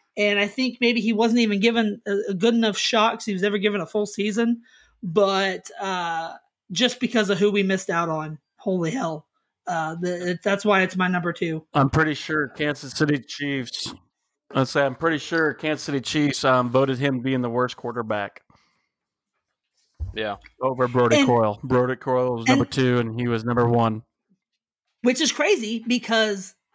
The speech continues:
Speaker 1: if you ask me, the far worst quarterback was Brodie Croyle.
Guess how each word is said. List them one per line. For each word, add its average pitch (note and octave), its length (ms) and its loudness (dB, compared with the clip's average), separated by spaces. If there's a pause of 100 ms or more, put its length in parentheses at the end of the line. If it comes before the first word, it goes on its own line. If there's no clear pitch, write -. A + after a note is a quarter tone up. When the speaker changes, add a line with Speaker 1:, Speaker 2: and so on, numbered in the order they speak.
Speaker 1:
if G#3+ 160 -6
you G#4 180 2
ask D4 320 0
me, A3 420 -6 (500)
the C#4 280 2 (140)
far G4 560 2
worst D#4+ 260 -2
quarterback G#3+ 600 -2
was F#3+ 80 -2
Brodie G3+ 300 2
Croyle. G3+ 460 0